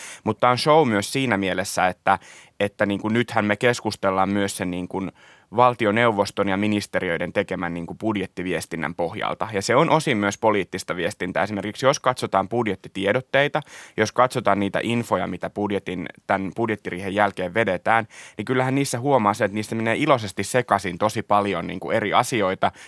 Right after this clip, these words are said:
jotta niistä saadaan, niin kuin, mukavan luontoinen, niin kuin, kokonaiskuva. Että tässä menee sekaisin paitsi päätöksiä, jotka koskee ensi vuoden budjettia, sehän on se, mikä me ajateltaan, että budjettiri-, budjettiriihi, niin kuin, että se, sitähän se koskee.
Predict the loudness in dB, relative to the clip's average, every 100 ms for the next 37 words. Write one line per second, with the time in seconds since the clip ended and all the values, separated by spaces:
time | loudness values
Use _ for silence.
0 | -2 0 0 0 -2 -2 4 4 4 0
1 | -4 -4 -4 2 2 2 -4 -16 -8 -2
2 | 0 0 -2 -4 -6 -8 -6 -4 -2 -2
3 | -4 -6 -6 -6 -6 -12 -12 -8 0 0
4 | 2 0 2 0 2 2 2 2 2 2
5 | -2 2 2 0 -2 -4 -4 -6 -6 -2
6 | 0 0 0 -2 -4 -4 -6 -4 -4 -2
7 | 0 2 0 2 0 0 -2 0 2 4
8 | 4 2 0 -2 -4 -4 -6 -6 -6 -6
9 | -6 _ _ -4 0 0 0 -4 -4 -4
10 | -6 -6 -8 _ _ _ -8 -4 -2 0
11 | 0 0 0 -2 2 2 2 -4 -4